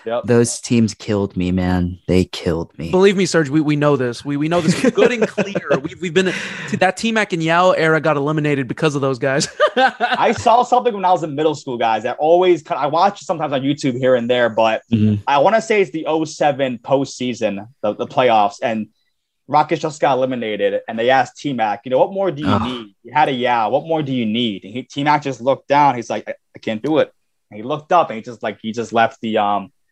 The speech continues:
Speaker 1: the press conference, he left the
Speaker 3: Yes.
Speaker 1: table. And that was like, oh, I was like, "Oh, man."
Speaker 3: It was actually
Speaker 1: I
Speaker 3: one
Speaker 1: was
Speaker 3: of
Speaker 1: like
Speaker 3: the most infamous interviews that ended up
Speaker 2: Mm-hmm.
Speaker 3: happening. The post and then the pre also before that series when he was like, "If we don't get out of the first round this year, it's on me." And then,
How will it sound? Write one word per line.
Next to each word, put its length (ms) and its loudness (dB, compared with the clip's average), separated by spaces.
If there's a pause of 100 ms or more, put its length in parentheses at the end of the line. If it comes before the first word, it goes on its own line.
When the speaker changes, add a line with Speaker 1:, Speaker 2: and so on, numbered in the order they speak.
(140)
Speaker 1:
the 60 -12
press 180 0
conference, 400 -4
he 60 -6
left 200 -2
the 60 -6
Speaker 3:
Yes. 160 -2
Speaker 1:
table. 240 -6 (160)
And 140 -8
that 180 0
was 160 0
like, 160 -6
oh, 40 -2
I 40 0
was 140 -4
like, 120 -6
"Oh, 120 -6
man." 340 -16
Speaker 3:
It 100 -4
was 140 0
actually 300 0
Speaker 1:
I 60 0
Speaker 3:
one 100 2
Speaker 1:
was 60 0
Speaker 3:
of 20 -
Speaker 1:
like 100 -2
Speaker 3:
the 340 -4
most 280 0
infamous 480 0
interviews 540 0
that 260 -2
ended 200 -6
up 100 -6
Speaker 2:
Mm-hmm. 100 -2
Speaker 3:
happening. 380 0
The 100 -8
post 500 0
and 240 -2
then 120 -2
the 60 -2
pre 360 0
also 340 2
before 320 -2
that 200 -2
series 280 -4
when 80 -4
he 120 -4
was 120 -4
like, 260 -4 (220)
"If 160 -4
we 60 -6
don't 180 -4
get 140 -4
out 100 2
of 60 -2
the 60 -8
first 200 -4
round 160 -4
this 160 -6
year, 220 -2
it's 160 -4
on 280 0
me." 280 0 (320)
And 200 -4
then, 380 0